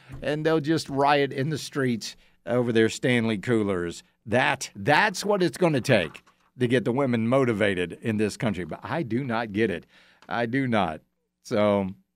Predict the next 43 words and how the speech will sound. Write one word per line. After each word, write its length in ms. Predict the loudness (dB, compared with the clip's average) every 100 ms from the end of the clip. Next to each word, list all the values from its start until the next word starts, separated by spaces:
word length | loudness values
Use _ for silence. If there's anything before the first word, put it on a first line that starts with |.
| -8
oh, 580 | -2 0 2 2 0 -6
my 160 | -10 -12
goodness. 540 | -10 -10 -10 -14 -16 _ _ -20 -8
Uh, 420 | -4 0 0 -2 -8 _ _ -12
unbelievable. 640 | -8 -6 -6 -6 -8 -10 _
<laughs> 80 | _
Isn't 340 | -12 -12 -8 -6
it 140 | -2
crazy? 440 | 0 0 -2 -4 -8 _ _ _ _ -20 -20 _ _ _ -4
All 160 | -2
this 220 | -2 -4
over 160 | -2 0
a 80 | 0
tumbler. 320 | 0 0 -2 -6 -4
And, 140 | -4 -2
and, 300 | -2 0 0
and 320 | 0 0 0
it's 140 | 0 0
all 120 | 0
because 280 | 0 0 0
of 120 | 0
all 140 | 0
these 300 | 0 -2 -4 -14 -6
social 400 | -2 -2 -2 -2
media 240 | -2 -2
influencers? 720 | -2 -2 -4 -6 -6 -8 -10 _ _ _ _ _ _ -6
Uh, 560 | -2 2 4 4 -2 -10 _ _ _ _ _ -4
I've 220 | -2 0
got, 200 | -2 0
what 140 | 0
do 80 | 2
I 160 | 2 0
have? 300 | -2 -6 -16 _ _ _ _ _
No, 140 | -8 -2
I've 160 | -2 2
got, 200 | 2 2
I've 160 | -2 2
got 160 | 2
an 100 | 2 4
Ozark 440 | 4 4 2 0
Mountain 280 | -2 -2 -2
at 100 | 0
home. 360 | 2 0 -4